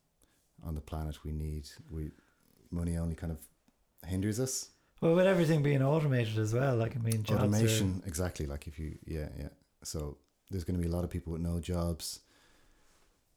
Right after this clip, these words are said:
Speaker 1: They're gonna have to find some way to, <laughs> to eat, uh, to live. Um,
Speaker 2: So the
Speaker 1: so
Speaker 2: artists will have the jump on them because we'll have to
Speaker 1: Well, well, the po-, <laughs> sorry, well, the point of,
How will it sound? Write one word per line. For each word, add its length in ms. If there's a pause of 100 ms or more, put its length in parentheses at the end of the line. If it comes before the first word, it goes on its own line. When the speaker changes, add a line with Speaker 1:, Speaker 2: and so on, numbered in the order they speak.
(240)
Speaker 1:
They're 120
gonna 160
have 200
to 280 (200)
find 260
some 180
way 140
to, 240 (120)
<laughs> 120
to 100 (100)
eat, 280 (560)
uh, 180
to 120
live. 340 (560)
Um, 680 (100)
Speaker 2:
So 160
the 80
Speaker 1:
so 80
Speaker 2:
artists 340
will 80
have 160
the 80
jump 300
on 140
them 140
because 340
we'll 140
have 280
to 220 (400)
Speaker 1:
Well, 220
well, 120
the 140
po-, 220
<laughs> 20
sorry, 220 (160)
well, 120
the 100
point 340
of, 120